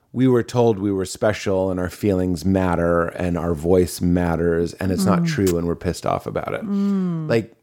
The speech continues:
Speaker 1: you know what I mean? So
Speaker 2: Yeah.
Speaker 1: you're trying to
Speaker 2: Yeah.
Speaker 1: infuse a little of the world's brokenness into your child's reality, because now I'm hearing Rabbi Mordecai Finley,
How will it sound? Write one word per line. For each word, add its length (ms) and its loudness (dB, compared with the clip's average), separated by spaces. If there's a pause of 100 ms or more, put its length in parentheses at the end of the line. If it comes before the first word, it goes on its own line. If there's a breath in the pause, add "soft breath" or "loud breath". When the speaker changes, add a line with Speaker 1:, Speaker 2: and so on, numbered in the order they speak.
(120)
Speaker 1:
you 100 0
know 80 4
what 100 4
I 40 2
mean? 160 2
So 180 4
Speaker 2:
Yeah. 260 6
Speaker 1:
you're 120 4
trying 560 -2 (100)
to 320 0 (400 loud breath)
Speaker 2:
Yeah. 360 4
Speaker 1:
infuse 880 2 (640)
a 100 -2
little 540 2
of 140 0
the 100 4
world's 840 0 (440)
brokenness 760 -6 (800 soft breath)
into 420 0
your 160 4
child's 480 0
reality, 600 0 (340 soft breath)
because 540 2
now 240 4
I'm 100 2
hearing 380 -2
Rabbi 420 0
Mordecai 460 -4
Finley, 520 2